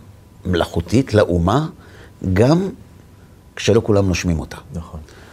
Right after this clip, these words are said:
Speaker 1: אבל זה לא מספיק. צריך ללבן את סוגיית הזהות היהודית בלי כפפות. מיהו יהודי?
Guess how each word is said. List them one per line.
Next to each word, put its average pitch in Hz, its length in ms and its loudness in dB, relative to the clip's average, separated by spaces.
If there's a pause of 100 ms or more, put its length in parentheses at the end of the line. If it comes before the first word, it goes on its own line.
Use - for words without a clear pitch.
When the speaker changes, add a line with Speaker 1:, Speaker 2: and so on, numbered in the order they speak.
(760)
Speaker 1:
אבל 95 120 -4
זה 90 120 0
לא 107 80 0
מספיק. - 520 -8 (1040)
צריך 107 560 -2 (100)
ללבן 82 680 0 (400)
את - 140 -12
סוגיית 90 600 0
הזהות 82 580 -2
היהודית 82 760 -4 (460)
בלי 139 120 -4
כפפות. - 460 -16 (1500)
מיהו 110 400 -2 (200)
יהודי? 78 720 -2